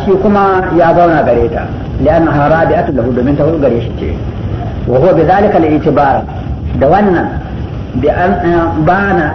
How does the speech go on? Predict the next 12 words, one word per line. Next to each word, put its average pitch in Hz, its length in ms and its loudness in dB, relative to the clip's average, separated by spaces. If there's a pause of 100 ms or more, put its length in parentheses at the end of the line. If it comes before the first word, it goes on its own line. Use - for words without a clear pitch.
(240)
لأنه 170 480 0 (220)
جعلها 175 500 0 (240)
آخر 196 140 0 (100)
صلاته، 120 480 0
domin 196 640 4 (320)
shi 196 140 0
raka'a 185 500 2
shi 180 300 0 (100)
ta 170 160 2
zan 160 160 2
ƙarshen 156 400 0
sallah. 131 300 0